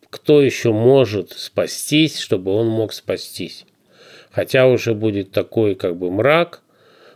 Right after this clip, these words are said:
потому что большинство людей, оно не отрекается от своих вот этих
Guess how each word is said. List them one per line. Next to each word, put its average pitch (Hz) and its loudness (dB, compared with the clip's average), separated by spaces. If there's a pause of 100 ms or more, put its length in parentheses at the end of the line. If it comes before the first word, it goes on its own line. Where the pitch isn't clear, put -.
потому 92 -2
что 92 -6
большинство 92 -6
людей, 120 -2
оно 92 -6
не 95 -4
отрекается 120 0
от 104 -2
своих 110 -4
вот 101 -6
этих 98 -10